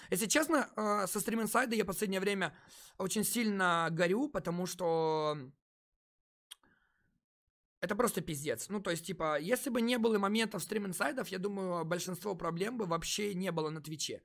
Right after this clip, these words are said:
Э, я не знаю, может, уже, знаете, может, уже надо, блядь, мне тогда брать это всё в свои руки, блядь, и каждую ебаную, каждую хуйню, блядь, со стрим-инсайда. Давайте тогда я буду форсить.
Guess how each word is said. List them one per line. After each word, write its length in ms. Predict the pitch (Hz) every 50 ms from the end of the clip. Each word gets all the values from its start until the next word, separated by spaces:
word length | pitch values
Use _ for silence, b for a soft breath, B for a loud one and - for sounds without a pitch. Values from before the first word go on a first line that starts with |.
| B B B B B B B B B B B B
Э, 800 | 170 165 160 156 160 156 156 151 151 151 147 147 143 143 143 143 143
я 120 | 180 202
не 100 | 214 226
знаю, 640 | 202 214 226 208 180 160 151 151 151 147 135 127 - b b b b
может, 280 | - 202 220 220 220 220
уже, 180 | 208 185 220
знаете, 340 | 190 208 226 240 240 - 220
может, 220 | 202 208 180 - 208
уже 160 | 202 170 196
надо, 260 | 202 208 202 190 185
блядь, 340 | 175 185 180 175 165 - - b b b b
мне 220 | 170 202 220 214 202
тогда 180 | 202 190 190
брать 320 | 180 180 196 190 190 190 185
это 140 | 160 180
всё 260 | 170 - - 220 208 196
в 80 | 151
свои 200 | - - 196 180
руки, 280 | 190 226 311 269 - 220
блядь, 300 | 175 170 165 160 165 175
и 20 |
каждую 360 | 160 - 208 202 180 180 190
ебаную, 500 | 175 185 175 175 196 190 190 185 175 160 B B B B
каждую 340 | B 240 226 220 180 220 214
хуйню, 540 | - - - 254 262 247 220 240 240 240 220
блядь, 220 | 185 202 185 170
со 80 | - 202
стрим-инсайда. 640 | 160 214 208 202 202 190 - 247 247 254 226 - B B B B B
Давайте 280 | 180 247 294 349 359 359
тогда 220 | 339 294 302 330
я 240 | 320 262 294 277 269
буду 180 | 247 247 196 226
форсить. 480 | - - 254 240 220 220 185 170 -